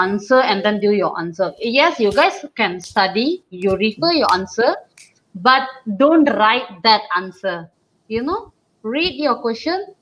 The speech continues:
answer by yourself, then go to submit your lecture or su-, ask your friends, and then you also can compare with the suggested answer. Almost same one. It won't be very different.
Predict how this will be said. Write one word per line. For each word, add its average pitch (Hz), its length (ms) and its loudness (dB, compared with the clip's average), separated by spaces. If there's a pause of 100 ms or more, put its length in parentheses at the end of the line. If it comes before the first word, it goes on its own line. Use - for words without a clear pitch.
(220)
answer 247 400 0
by 226 120 4
yourself, 202 520 0 (400)
then 294 460 2
go 285 240 2
to 190 260 0
submit 240 320 -2
your 190 160 0
lecture 320 540 0
or 190 120 0
su-, - 300 0
ask 262 240 0
your 185 160 -2
friends, 359 400 0 (280)
and 233 140 -2
then 302 160 0
you 269 160 -2
also 311 300 -2 (100)
can 220 160 -4
compare 202 340 0
with 185 140 -2
the 175 100 -8
suggested 185 640 -4
answer. 170 320 -2
Almost 240 460 0
same 233 240 4
one. 156 180 -4 (180)
It 175 140 -12
won't 214 220 -2
be 233 100 2
very 185 320 0
different. 175 380 -2